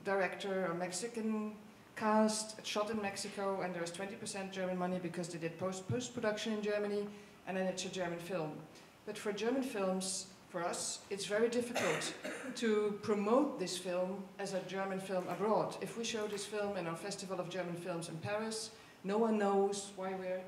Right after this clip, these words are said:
showing a Mexican film. So for some activities,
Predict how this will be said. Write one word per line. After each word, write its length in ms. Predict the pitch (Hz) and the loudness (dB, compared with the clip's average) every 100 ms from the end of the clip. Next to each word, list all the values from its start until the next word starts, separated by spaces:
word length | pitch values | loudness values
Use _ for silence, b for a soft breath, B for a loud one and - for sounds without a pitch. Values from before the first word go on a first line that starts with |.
| 185 | -2
showing 420 | - 196 196 190 185 | 2 4 2 2 -2
a 60 | 180 | -2
Mexican 480 | 175 175 - 185 170 | 0 -2 -4 -6 -6
film. 300 | - 139 123 - B B B B B B - | -4 -4 -4 -10 B B B B B B -10
So 220 | - 202 | -4 -2
for 220 | - 214 | 0 0
some 300 | 214 247 262 | 2 0 0
activities, 1000 | 254 - 247 233 233 226 220 220 - - | -2 0 0 2 2 2 2 2 0 -4